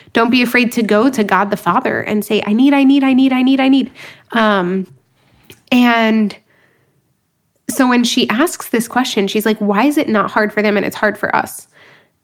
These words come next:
And I said, I think, I think part of it's because his needs have always been met.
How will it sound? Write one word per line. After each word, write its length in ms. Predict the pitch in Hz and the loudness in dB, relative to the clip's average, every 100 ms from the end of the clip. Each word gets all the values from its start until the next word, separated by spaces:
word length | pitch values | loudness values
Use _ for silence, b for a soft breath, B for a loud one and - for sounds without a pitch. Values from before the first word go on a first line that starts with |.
| - | -2
And 580 | 226 220 208 208 208 - _ _ _ _ _ _ _ _ _ - - | 0 2 2 0 -2 -6 _ _ _ _ _ _ _ _ _ -20 -8
I 80 | 220 | -8
said, 200 | - 254 | -4 -4
I 100 | 233 | -2
think, 440 | 233 302 - - - | -2 -2 -4 -18 -10
I 100 | 208 | -2
think 240 | 262 311 - | 2 2 0
part 200 | 226 277 | -2 -2
of 60 | |
it's 160 | 285 247 | -2 -6
because 580 | 226 226 214 196 - - _ _ _ _ _ _ _ _ _ _ _ _ _ _ _ _ | -8 -2 -2 -2 -10 -20 _ _ _ _ _ _ _ _ _ _ _ _ _ _ _ _
his 300 | 254 302 302 | 0 0 2
needs 440 | 233 285 302 247 | 2 4 4 2
have 200 | - 214 | -4 -2
always 300 | 226 277 262 | 0 0 0
been 160 | 202 170 | -2 -2
met. 380 | 190 277 - | -2 -4 -8